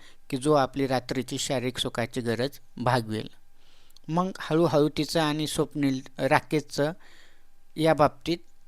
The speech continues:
म्हणजे बोलणं सुरू झालं. जेव्हा ती टेरेसवर यायची राकेश,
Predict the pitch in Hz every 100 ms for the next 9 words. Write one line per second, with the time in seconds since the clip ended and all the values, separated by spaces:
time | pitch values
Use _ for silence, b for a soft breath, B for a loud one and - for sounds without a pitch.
0 | - - - - - - - 160 143 190
1 | - - 185 208 196 175 - 139 131 117
2 | 117 123 - 139 135 139 143 131 147 139
3 | 147 131 151 143 143 135 - - B B
4 | B 143 143 - 139 -